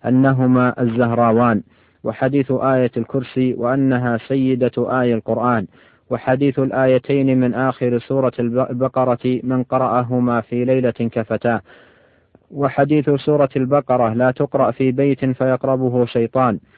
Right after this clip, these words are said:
وحديث العشر آيات من أو-، من أوائل سورة الكهف من قرأها عصم من فتنة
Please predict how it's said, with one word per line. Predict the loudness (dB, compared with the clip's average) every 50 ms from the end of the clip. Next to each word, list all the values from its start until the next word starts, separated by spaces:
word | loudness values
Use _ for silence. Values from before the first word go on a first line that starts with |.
| _ _ _ _ _ _ -4
وحديث | -4 -2 0 -2 0 2 2 0 0 0
العشر | -2 -2 0 -2 -2 -4 -4 -6 -6 -2 0 0 2 2
آيات | 4 4 4 2 2 0 -2
من | -2 -2 -2 -2 -2 -2 -2
أو-، | 0 0 -2 0
من | 0 0 0 0
أوائل | 0 0 2 2 2 2 2 0 0 0 -2
سورة | -2 -2 0 0 0 0 0 0
الكهف | -2 -2 0 -2 -2 0 0 0 0 0 -4 -10 _ _ _ _ _ _ -2
من | 0 0 0
قرأها | 0 0 0 2 2 2 0 -2 0 0 0 0 0 -2 -4 _ _ _
عصم | 0 0 0 0 0 0 2
من | 2 2 2 2 2 0
فتنة | 0 -2 -6 -4 -4 -4